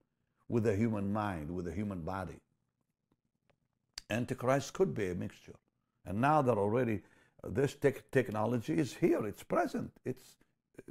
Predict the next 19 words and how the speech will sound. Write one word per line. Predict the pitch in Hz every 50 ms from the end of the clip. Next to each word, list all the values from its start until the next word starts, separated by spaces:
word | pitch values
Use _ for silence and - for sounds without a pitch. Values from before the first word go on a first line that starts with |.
| - - -
you | 67 65 65 64 104 107 120 135 143 143 139 -
can | - 135 135 139
read | 170 349 392
about | 427 415 392 339 269 202
it. | 87 - - - _ _ _ _ _ _ _ _ _ _ _ _ _ _ _ _ _ _ _ _ _ _ _ _ _ _ _ _ -
So, | - - 156 127 - - - _ _ _ _ _ _ -
the | - -
coming | 92 - - 175 208 233 220 202 196
of | - 147 143
the | 143
Lord | 143 151 156 156 147 147 -
is | 113 104 -
so | - - 135 131
nigh, | 131 139 151 151 143
but | 120 110 104 -
we | 90 90 87
have | 95 120 131 127 - - -
to | -
watch, | 131 123 110 95 87 - -